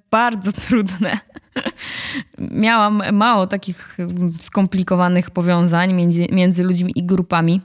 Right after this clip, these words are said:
Bo wiecie, bo do tego jeszcze dochodzi odpowiedzialność, która się rozmywa i którą się zwala z jednego na drugiego i tak dalej. No ale, em, to, co mi się ostatnio przytrafiło, pokazuje, że jeżeli w grze jest kilka osób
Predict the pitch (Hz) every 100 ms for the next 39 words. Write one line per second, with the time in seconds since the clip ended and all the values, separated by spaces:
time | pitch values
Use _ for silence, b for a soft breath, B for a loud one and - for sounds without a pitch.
0 | - B - 196 196 180 180 180 190 190
1 | 190 - 185 185 190 185 190 - 175 180
2 | 208 208 175 - - 180 170 170 160 160
3 | 170 165 170 170 170 170 170 - 175 165
4 | 165 160 165 151 156 156 160 160 160 160
5 | 160 156 156 156 156 151 156 151 156 B
6 | B B B B 175 170 165 160 147 120
7 | 92 185 214 226 226 226 196 208 190 185
8 | 190 240 233 208 196 202 196 185 190 190
9 | - 180 175 - 185 196 185 180 175 175
10 | 175 180 180 180 170 - 175 170 175 170
11 | 165 - - 190 175 - 165 175 160 -